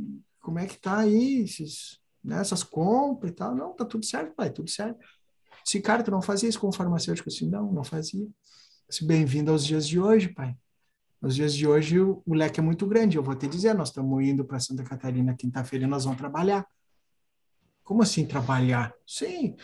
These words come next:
é férias dos guri. Quem vai aproveitar mesmo os temas vai ser os guris. Nós vamos trabalhar normalmente. Tem atendimento, tem agenda, tudo certo." Daí ele assim, "Ah, mas é por quê? Por, por celular?"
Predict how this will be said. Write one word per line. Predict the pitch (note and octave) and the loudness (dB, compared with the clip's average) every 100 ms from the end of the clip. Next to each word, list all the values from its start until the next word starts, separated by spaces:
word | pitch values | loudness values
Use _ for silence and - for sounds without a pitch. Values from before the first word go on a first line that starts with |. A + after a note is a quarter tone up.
| - - | -16 -6
é | B2+ | -2
férias | D3+ D3 C#3 | 0 2 2
dos | D3 D3 | 0 0
guri. | F3 A#3 | 2 2
Quem | D3+ C3 | 0 2
vai | D3 | 2
aproveitar | D#3+ D#3 D3 C3+ D3+ E3+ | 2 2 0 2 2 2
mesmo | D3+ D3 F3 D#3+ C3+ | 2 2 2 0 -4
os | - | -2
temas | C3 D3+ | -2 0
vai | F#3+ | 0
ser | G3 | 0
os | C4 - | 0 0
guris. | G4+ G4 D#4+ - - - - _ _ _ - | 2 4 4 -2 -8 -20 -20 _ _ _ -2
Nós | C3 B2+ | 0 0
vamos | C3+ | 0
trabalhar | D#3+ F3 G3 A3+ | 2 4 6 6
normalmente. | G3 G#3 C#4 G4+ F#4+ E4+ E4+ - | 6 4 4 0 -2 -4 -6 -2
Tem | D3 C#3 | 0 0
atendimento, | C3 D3 G3+ F3+ G#3 G#3 | 0 -2 0 0 0 0
tem | D3+ | 0
agenda, | D3 B2+ D3+ F3 | 0 0 -2 -4
tudo | D#3 C3 - | -6 -6 -4
certo." | - A3+ A#3+ - _ _ _ _ _ _ _ _ - | 0 0 -2 -8 _ _ _ _ _ _ _ _ -2
Daí | F3 F3 | 2 2
ele | F#3 | 2
assim, | E3+ F#3+ | 2 2
"Ah, | F#3+ A#3+ | 4 4
mas | A#3 F#3+ | 6 4
é | F3+ | 2
por | F3+ C#3 | 0 0
quê? | F#3 A3 | 4 4
Por, | A3 C#3+ C3+ B2+ B2 B2 _ | 4 0 2 0 -2 -4 _
por | D3 B2+ | -4 2
celular?" | D3 C3+ C3+ G3 D4+ B3+ | 2 4 6 8 8 6